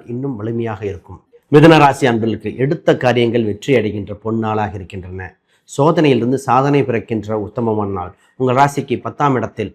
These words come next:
சந்திர பகவான் பயணிக்கும் காலகட்டத்தில் குறிப்பாக தொழில் சம்பந்தப்பட்டது, வேலை சம்பந்தப்பட்டதில் இன்னும் வளர்ச்சி அடைகிற, குடும்பத்தில் பொருளாதார விஷயத்தில் இன்னும் மே-, முன்னேற்றம் ஏற்படுகிற காலகட்டங்கள்,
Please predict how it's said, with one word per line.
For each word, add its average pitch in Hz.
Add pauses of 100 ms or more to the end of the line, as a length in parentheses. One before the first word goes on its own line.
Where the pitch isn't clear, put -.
(360)
சந்திர 160
பகவான் 123
பயணிக்கும் 113
காலகட்டத்தில் 107
குறிப்பாக 113
தொழில் 120
சம்பந்தப்பட்டது, 107
வேலை 127
சம்பந்தப்பட்டதில் 104
இன்னும் 135 (140)
வளர்ச்சி 110
அடைகிற, 98 (440)
குடும்பத்தில் 160
பொருளாதார 143 (300)
விஷயத்தில் 127
இன்னும் 123
மே-, 113
முன்னேற்றம் 135
ஏற்படுகிற 110
காலகட்டங்கள், 98